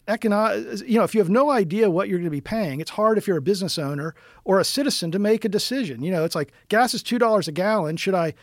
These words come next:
spend money on, on tuition, or do I have to put money in the bank 'cause I know gas is gonna go up?" I mean, you don't know what the price is, so it's,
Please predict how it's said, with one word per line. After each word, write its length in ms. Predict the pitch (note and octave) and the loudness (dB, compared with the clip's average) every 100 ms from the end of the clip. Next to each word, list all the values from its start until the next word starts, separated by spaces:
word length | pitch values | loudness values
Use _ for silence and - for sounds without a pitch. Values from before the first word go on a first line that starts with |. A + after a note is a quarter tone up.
| - | -18
spend 380 | - - G#3+ G#3+ | -14 0 2 4
money 340 | G3+ G#3+ A3 G#3 | 4 4 2 2
on, 380 | F#3 E3+ D#3+ - _ _ | 2 2 -2 -6 _ _
on 300 | - E3 D3+ C#3 | -2 0 0 -2
tuition, 500 | F#3 A#3+ C4+ D#4 D4 | 0 2 2 2 2
or 80 | |
do 100 | F3 | 4
I 20 | A3+ | 4
have 100 | A3+ | 2
to 80 | |
put 180 | F#3+ B3+ | 0 0
money 160 | A#3 A#3 | 2 0
in 60 | |
the 60 | F#3 | 0
bank 300 | D3+ B3+ A#3 | 0 0 -2
'cause 140 | F3+ | -4
I 80 | G3 | -2
know 160 | G3 G#3+ | 0 0
gas 340 | G3 G3 G#3+ | 0 -2 -4
is 100 | G3+ | -4
gonna 160 | F3+ G3 | -6 -2
go 260 | F#3 G3+ | 0 2
up?" 260 | G#3 G3 - | 0 0 -2
I 40 | |
mean, 200 | E3 E3 | -4 -2
you 100 | E3 | -2
don't 280 | E3 G#3+ A#3 | 0 0 0
know 200 | F3+ G#3 | 2 2
what 80 | G3+ | 2
the 80 | E3+ | 0
price 380 | - E3+ E3 D3+ | -4 -2 -4 -6
is, 120 | B2+ | -6
so 140 | E3+ | -6
it's, 140 | D3 | -6